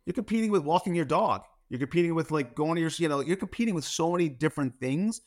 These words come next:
The way to do that is to extract that personality out of people so that they can identify with these riders that I'm gonna tune in for forty-five minutes on Sunday. It is not a heavy ask.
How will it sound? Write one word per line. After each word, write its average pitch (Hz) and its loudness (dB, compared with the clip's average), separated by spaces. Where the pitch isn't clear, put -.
The 135 0
way 135 4
to 151 2
do 135 -2
that 117 2
is 113 -6
to - -2
extract 120 -2
that 120 -2
personality 117 -2
out 104 -2
of 110 -10
people - -4
so 113 -6
that 104 -4
they 110 -4
can 107 -4
identify 110 0
with 127 -6
these 127 -2
riders 113 0
that 113 -6
I'm 131 0
gonna 135 -2
tune 123 -4
in 120 -2
for 117 -8
forty-five 156 -2
minutes 135 -2
on 123 -2
Sunday. 123 -2
It 160 2
is 143 0
not 165 2
a - -2
heavy 156 -2
ask. 131 -4